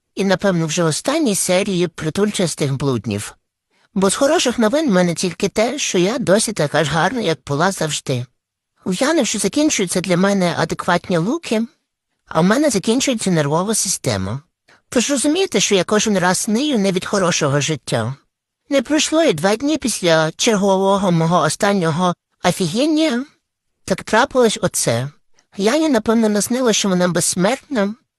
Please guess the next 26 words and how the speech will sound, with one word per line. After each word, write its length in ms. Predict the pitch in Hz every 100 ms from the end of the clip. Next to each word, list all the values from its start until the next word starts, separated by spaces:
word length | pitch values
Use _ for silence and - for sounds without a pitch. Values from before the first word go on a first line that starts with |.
| _
і 80 | 247
до 120 | 208
нас 220 | 240 302 -
приїхало 460 | 190 220 302 208
ще 280 | 180 240 254
два 400 | 160 165 196 202
немаленьких 800 | 170 180 185 151 156 202 - 196
запугиша. 840 | 190 196 - 170 165 147 - 156 147 _ _ _ _ _ _
Це 140 | - 220
мало 280 | 220 339
того, 280 | 320 220 202
що 200 | - 202 - -
потрібно 440 | 208 214 226 214
переписувати 1000 | 185 175 156 202 - 165 175 - 151 156 _ _ -
казку 440 | 185 190 - 185
"Рукавичка" 600 | 185 185 170 180 - 160
на 120 | 151
новий 280 | 147 143 143
лад. 420 | 135 135 139 - _ _ _ _ _ _ _ _
Так 160 | 190 -
що 200 | 311 294
уявіть, 340 | 277 302 359
скільки 320 | - 226 220
ці 200 | 196 277
гіпопотамуси 920 | 254 190 - 175 190 240 311 247 208 185
їдять. 600 | 190 220 175 110 -